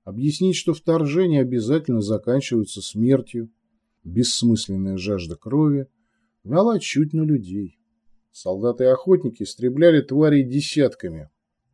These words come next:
но тем на смену приходили новые полчища, заставляя людей постоянно ожидать нападения.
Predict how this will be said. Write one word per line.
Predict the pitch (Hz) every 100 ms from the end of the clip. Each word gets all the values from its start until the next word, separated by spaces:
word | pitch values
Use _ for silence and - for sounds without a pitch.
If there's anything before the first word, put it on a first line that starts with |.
| _ _ -
но | 101 135
тем | - 196 143
на | 107
смену | - 117 95
приходили | 80 - 107 113 170 139
новые | 104 120 117 113
полчища, | - 107 98 - 82 - 80 76 _ _ _
заставляя | 98 113 165 185 220 196
людей | 170 151 185
постоянно | - 104 - 107 139 147 104
ожидать | 85 85 90 95 92
нападения. | 82 90 80 82 80 73